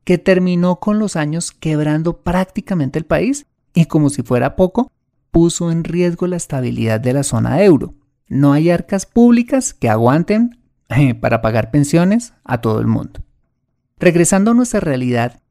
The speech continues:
es muy triste ver personas de la tercera edad aún trabajando o dependiendo económicamente de sus hijos o, en casos extremos, mendigando en las calles para obtener su sustento,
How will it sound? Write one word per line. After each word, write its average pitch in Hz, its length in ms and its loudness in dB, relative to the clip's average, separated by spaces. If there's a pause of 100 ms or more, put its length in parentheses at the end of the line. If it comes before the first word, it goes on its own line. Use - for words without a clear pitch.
(260)
es 185 160 2
muy 233 240 4
triste 170 760 -4
ver 120 380 0
personas 139 500 0
de 139 100 -4
la 120 140 -6
tercera 131 380 -4
edad 190 300 -2 (100)
aún 127 340 2
trabajando 156 760 -2
o 180 160 6
dependiendo 185 800 0
económicamente 139 840 -4
de 156 100 0
sus 160 260 -6
hijos 175 360 -2 (220)
o, 120 160 2
en 113 120 -2
casos 123 480 -2
extremos, 147 640 -2 (240)
mendigando 151 640 2
en 180 100 -2
las 180 160 -6
calles 117 320 -6
para 151 220 -2
obtener 117 360 -2
su 131 140 -6
sustento, - 540 -8